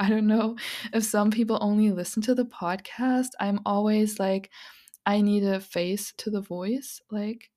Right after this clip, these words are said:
kind of type of person. By the way, did you notice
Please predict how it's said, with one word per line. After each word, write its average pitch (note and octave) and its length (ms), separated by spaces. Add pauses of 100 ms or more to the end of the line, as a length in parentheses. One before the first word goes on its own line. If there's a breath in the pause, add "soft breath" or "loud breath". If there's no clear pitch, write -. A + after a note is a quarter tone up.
kind G#3+ 240
of A3 200
type G#3+ 280
of G#3+ 160
person. C4 680 (1300 loud breath)
By G3 120
the G3 100
way, F#3+ 140
did A3 240
you C#4+ 80
notice G3+ 600